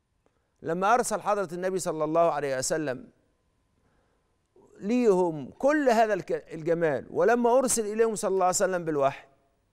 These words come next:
آمنوا بحضرة النبي صلى الله عليه وسلم. وإيه اللي حصل؟ أصبحوا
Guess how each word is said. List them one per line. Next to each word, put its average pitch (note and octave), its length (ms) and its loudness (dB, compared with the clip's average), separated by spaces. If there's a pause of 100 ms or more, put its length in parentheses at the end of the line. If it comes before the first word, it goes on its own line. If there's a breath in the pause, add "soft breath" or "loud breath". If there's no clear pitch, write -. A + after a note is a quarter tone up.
(360)
آمنوا B3+ 320 0
بحضرة F#3 340 -8
النبي F3+ 260 -8
صلى E3 140 -8
الله D3+ 140 -4
عليه C#3 100 -6
وسلم. D3+ 180 -10 (720)
وإيه E3+ 140 0
اللي F#3 120 4
حصل؟ D3+ 340 -4 (520)
أصبحوا F3 540 -4